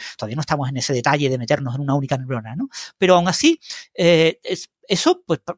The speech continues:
te puede ayudar a entender un poco, eh, cómo se, eh, almacena la información en el encéfalo,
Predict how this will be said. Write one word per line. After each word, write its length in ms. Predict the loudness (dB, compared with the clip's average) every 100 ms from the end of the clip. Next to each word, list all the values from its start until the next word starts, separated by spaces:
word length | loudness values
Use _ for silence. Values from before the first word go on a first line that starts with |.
| _
te 100 | -2
puede 200 | 4 4
ayudar 240 | 4 4 2
a 40 |
entender 360 | 2 2 2 0
un 160 | 2
poco, 360 | 0 0 -2 -4 -12 _ -8
eh, 200 | -6 -6 2
cómo 340 | 2 4 4
se, 460 | 2 0 2 2 2 -6 _ -8
eh, 560 | -4 -2 -2 -2 -2 -2
almacena 440 | -2 0 0 0
la 80 | 0
información 540 | 0 -2 0 -2 -2
en 140 | -2 0
el 200 | 0 0
encéfalo, 600 | -2 -4 0 0 -2